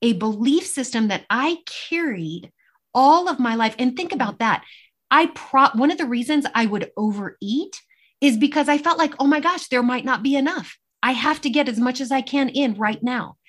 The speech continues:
Speaker 2: Mm.
Speaker 1: And so these are the type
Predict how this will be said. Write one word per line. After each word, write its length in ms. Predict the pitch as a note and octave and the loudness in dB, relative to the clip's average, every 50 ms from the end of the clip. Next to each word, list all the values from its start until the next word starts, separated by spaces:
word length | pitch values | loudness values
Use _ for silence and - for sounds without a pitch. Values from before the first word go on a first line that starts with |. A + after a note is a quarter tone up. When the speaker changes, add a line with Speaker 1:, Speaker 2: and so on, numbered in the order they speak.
| - - - - - - | -20 -20 -20 -20 -18 -16
Speaker 2:
Mm. 80 | F3 E3+ | -2 2
Speaker 1:
And 140 | C#4 C#4 C#4 | 4 4 4
so 160 | - D4 C#4 | 4 2 2
these 580 | A#3+ G3+ G3 F#3 C#4 D4 D#4+ F4+ G4 G4+ G4+ - - - | 0 0 0 2 4 4 4 4 0 -2 -6 -4 -2 0
are 300 | B3+ B3 B3+ B3+ B3+ A#3+ | 0 2 2 2 0 0
the 160 | G#3 A3+ A3+ | -2 -4 -6
type 500 | - - - - - C4 C#4 D4+ D4 | -6 -10 -10 -8 -4 -2 -2 -2 -4